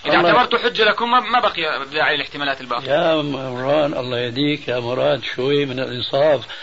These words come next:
Speaker 2: أنا عم أقول لك الآن قبل أن يأتي البيان بأن هذا الاحتمال باطل غير مراد، الآن الحجة قائمة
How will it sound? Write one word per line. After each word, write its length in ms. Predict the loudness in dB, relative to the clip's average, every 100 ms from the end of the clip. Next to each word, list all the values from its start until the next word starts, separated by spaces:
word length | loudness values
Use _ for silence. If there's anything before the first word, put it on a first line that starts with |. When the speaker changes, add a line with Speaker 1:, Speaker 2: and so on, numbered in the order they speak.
| -14 -14 -2 2
Speaker 2:
أنا 260 | 4 4
عم 120 | 4
أقول 360 | 4 2 0 4
لك 260 | 4 4 2
الآن 640 | 2 4 6 6 4 2
قبل 500 | 2 4 4 4 6 8 6 2 -4 -16 -18 -4 0
أن 120 | 2
يأتي 880 | 4 4 4 2 0 4 6 6 4 2
البيان 800 | 2 4 4 6 6 6 4 2
بأن 420 | 0 0 2 4
هذا 320 | 6 6 4
الاحتمال 920 | 0 -4 -4 -2 2 6 6 4 0 -6 -14 -14
باطل 920 | -4 4 6 6 6 6 6 4 -2 -6 -12 -6
غير 340 | 2 6 6 6
مراد، 540 | 6 6 8 6 4 0 -10 -10 2
الآن 680 | 4 4 4 6 6 6 4
الحجة 580 | 2 0 2 0 4 2
قائمة 520 | 6 4 4 0